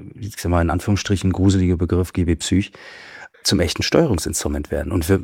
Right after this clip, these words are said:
man versucht es heute an ganz unterschiedlichen Stellen so, so, so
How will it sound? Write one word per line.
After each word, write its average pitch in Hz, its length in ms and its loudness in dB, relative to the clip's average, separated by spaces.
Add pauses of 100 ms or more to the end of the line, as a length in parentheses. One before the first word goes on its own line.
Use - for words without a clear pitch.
man 95 240 4
versucht 101 460 2
es - 140 2
heute 95 440 4
an 98 140 0
ganz - 320 -6
unterschiedlichen 120 600 0
Stellen 113 400 2
so, 107 440 0 (360)
so, - 320 -6
so 104 180 -4